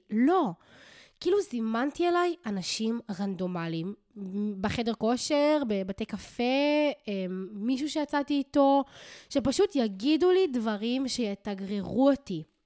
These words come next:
פשוט יגידו לי דברים שיכאיבו לי, שיתגררו אותי,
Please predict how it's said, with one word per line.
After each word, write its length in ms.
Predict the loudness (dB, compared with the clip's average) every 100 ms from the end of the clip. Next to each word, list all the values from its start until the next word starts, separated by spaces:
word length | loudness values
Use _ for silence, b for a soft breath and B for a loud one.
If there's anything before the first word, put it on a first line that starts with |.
| _ _ _ _ _ _ _ -18 -8 -4
פשוט 220 | -2 0
יגידו 300 | 0 0 0
לי 100 | 0
דברים 380 | -2 -4 -2 -4
שיכאיבו 800 | -6 -8 -8 -10 -8 -6 -2 0
לי, 200 | 0 0
שיתגררו 800 | -4 -8 -8 -12 -8 -8 -2 0
אותי, 340 | 0 -2 -4